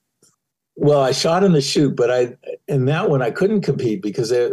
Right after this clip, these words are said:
you know, these Olympic people have the sights and all, the whole thing.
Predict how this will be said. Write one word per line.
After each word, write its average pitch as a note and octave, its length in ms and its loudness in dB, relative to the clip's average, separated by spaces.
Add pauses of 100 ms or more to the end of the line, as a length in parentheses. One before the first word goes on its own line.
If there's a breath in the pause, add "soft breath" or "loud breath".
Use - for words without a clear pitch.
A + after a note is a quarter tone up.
you C3 80 -4
know, B2 120 -4
these A2+ 200 0
Olympic B2 480 0
people A2+ 360 0
have A2 200 -2
the G2 100 -6
sights A2+ 520 -4
and A#2 80 -8
all, G#2+ 180 -2
the G#2+ 100 -2
whole A2 220 2
thing. A2 340 -4